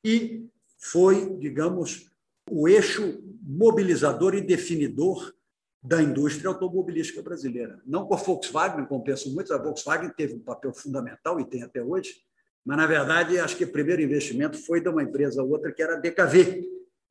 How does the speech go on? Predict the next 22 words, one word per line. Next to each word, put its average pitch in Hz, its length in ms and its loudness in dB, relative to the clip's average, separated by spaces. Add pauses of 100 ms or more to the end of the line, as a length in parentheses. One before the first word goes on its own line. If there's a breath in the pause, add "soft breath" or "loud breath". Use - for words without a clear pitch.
(240)
Então, 151 220 0
a 170 40 4
Alemanha 165 420 2
teve 170 280 -2
um 156 100 -2
papel 147 300 0
importante 147 540 -4
nisso 151 640 0
desde, 151 440 -2
desde 147 260 0
então. 113 280 -8 (580)
A 247 60 -4
partir, - 760 4
eh, 127 280 -6
de 127 200 -2
um 139 60 0
certo 127 340 -4
momento, 143 500 -4 (180)
essas 170 480 -2
questões 135 600 -4
de 123 100 -2
limitação 139 960 2